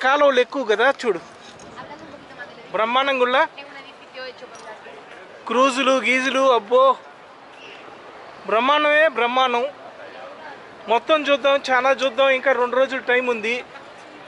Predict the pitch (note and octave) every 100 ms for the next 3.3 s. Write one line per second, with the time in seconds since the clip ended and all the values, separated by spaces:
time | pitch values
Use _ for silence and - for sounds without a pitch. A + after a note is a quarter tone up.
0 | - - F#3+ A3+ B3 A#3+ C4 C#4+ A#3 A#3+
1 | - - - - - - B3 B3+ C#4+ C#4+
2 | - C4+ B3+ B3 A3 A3 - - - G#3
3 | G3 C4+ D4+